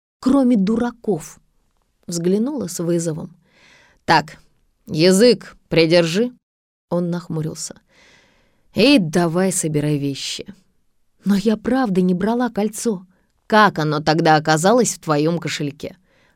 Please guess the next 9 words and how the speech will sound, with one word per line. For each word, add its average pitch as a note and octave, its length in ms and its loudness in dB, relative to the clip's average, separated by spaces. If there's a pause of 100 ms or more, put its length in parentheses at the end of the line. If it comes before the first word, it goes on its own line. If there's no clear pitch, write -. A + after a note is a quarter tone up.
(140)
«Каролина G3+ 600 -6
ваша, D3 260 -8
наверное, D#3 460 -2
спаррингов F#3 580 -6
своих C#3+ 300 -8
попросила D#3+ 540 -6
его D#3+ 180 -2
сюда D#3 260 -6
подкинуть». - 680 -14